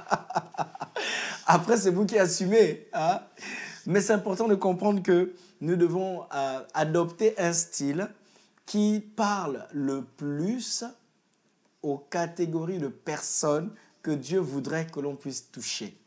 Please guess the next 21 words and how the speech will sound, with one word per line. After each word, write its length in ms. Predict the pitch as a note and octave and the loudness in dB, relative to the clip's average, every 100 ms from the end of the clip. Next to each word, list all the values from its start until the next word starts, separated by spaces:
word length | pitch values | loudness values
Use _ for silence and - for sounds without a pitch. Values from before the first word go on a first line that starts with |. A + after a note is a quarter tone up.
| _ _ _ _ | _ _ _ _
D'accord ? 420 | A2+ G#2+ D#3+ F3 - _ - - | -18 -10 -8 -8 -12 _ -20 -12
Et 40 | C#3 | -8
vous 100 | C#3 | -4
savez 260 | D#3+ C#3+ | -4 -4
quoi ? 420 | D3 F3+ E3+ E3+ - _ _ - _ _ _ _ | -2 0 -2 -4 -20 _ _ -20 _ _ _ _
C'est 200 | - C#3 | -8 -6
pourquoi 260 | C3+ A#2+ E3+ | -6 -2 -2
il 60 | |
faut 180 | E3 D3+ | 2 2
avoir 380 | C#3+ C3+ D#3+ - | 2 2 0 0
une 160 | D3 | -4
grande 380 | B2+ C#3+ E3 D#3+ | -4 -4 -4 -4
diversité 680 | C3+ C3 C3 A#2+ - B2 D#3+ | -6 -6 -4 -4 -6 -8 -6
dans 140 | C#3+ | -4
le 100 | B2+ | -4
corps 220 | A#2 C3+ A#2 | -4 -6 -6
de 80 | |
Christ. 400 | A2 - G2+ - _ _ - - | -8 -12 -14 -16 _ _ -20 -16
Parce 220 | C3 B2+ | -10 -6
que, 240 | - F3 E3 - _ _ _ _ _ | 0 0 -2 -10 _ _ _ _ _
euh, 600 | C3 C3 C3 B2+ B2 A#2 | -2 0 2 0 -4 -10